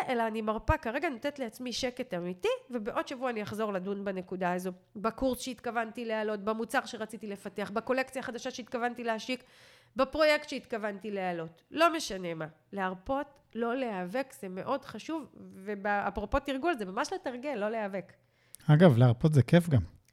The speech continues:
Speaker 1: כן, למי שמצליח, אני לא יודעת להרפות, אני,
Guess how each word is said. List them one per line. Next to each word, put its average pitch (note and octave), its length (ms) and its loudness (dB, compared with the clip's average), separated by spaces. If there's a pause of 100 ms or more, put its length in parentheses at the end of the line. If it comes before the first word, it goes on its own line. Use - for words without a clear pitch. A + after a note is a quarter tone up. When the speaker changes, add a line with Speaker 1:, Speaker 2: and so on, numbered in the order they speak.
(540)
Speaker 1:
כן, C4 400 -6
למי A3+ 200 -6
שמצליח, B3 560 -4
אני G3+ 140 -2
לא A3+ 60 0
יודעת B3 180 -4
להרפות, F3+ 340 4 (120)
אני, F3+ 80 -2